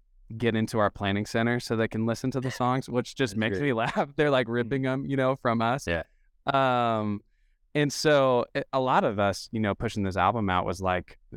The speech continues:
Speaker 1: our church pushing us to be like, "Hey, we, we'd love to be able to worship with these, not just on Sundays, not just whenever we come to a gathering of, you know, some kind."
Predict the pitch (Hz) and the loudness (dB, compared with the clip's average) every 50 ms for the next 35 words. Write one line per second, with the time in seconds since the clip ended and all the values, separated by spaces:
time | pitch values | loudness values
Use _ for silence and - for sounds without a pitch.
0 | - - _ - 107 107 95 - - - 110 113 117 - - - - - 113 - | -20 -10 _ 2 2 2 2 0 -2 0 0 0 0 -2 -8 -12 -6 -6 -4 -4
1 | - 113 107 101 95 92 - - - 92 98 95 92 90 85 - - 104 110 131 | 0 0 0 0 0 -2 -4 -6 -6 -2 0 2 2 0 0 -2 0 0 2 2
2 | 131 95 - _ _ _ _ - 110 117 117 - _ _ - 123 139 139 139 123 | 2 0 -4 _ _ _ _ -4 -2 -2 -2 -4 _ _ -4 0 0 0 0 2
3 | 120 117 120 123 - - 120 107 120 117 110 107 - 104 92 92 98 107 113 - | 2 2 2 2 2 -2 -4 0 2 2 2 0 -2 -4 -2 0 0 0 0 -2
4 | - 107 107 101 - 107 101 98 92 90 - - 98 101 101 101 101 107 104 - | -4 -2 -2 -2 0 0 0 0 0 -2 -4 -4 -2 0 2 2 2 2 0 -2
5 | 101 95 - 101 95 92 - - 98 95 92 90 90 87 87 85 - 95 98 95 | -6 -2 0 0 0 0 -2 -2 -2 0 0 2 0 0 0 -2 -2 0 0 0
6 | 98 - - - 98 90 - - - - - - 104 98 98 98 101 98 95 95 | 0 0 0 0 0 0 -2 -6 -14 -12 -6 -2 0 0 0 0 0 0 -2 -2
7 | 95 92 - - 101 95 - - 95 90 90 90 95 98 104 101 101 98 95 95 | -2 -4 -2 -4 -4 -4 -2 -2 -2 -2 0 0 2 2 2 2 0 -2 -2 -2
8 | 90 90 - _ _ _ _ - 110 104 98 92 - - 107 98 - 104 101 98 | -4 -6 -10 _ _ _ _ -4 -2 -2 -2 -2 -2 -2 -4 -2 -2 0 0 0
9 | 107 117 131 - | 0 -2 -4 -8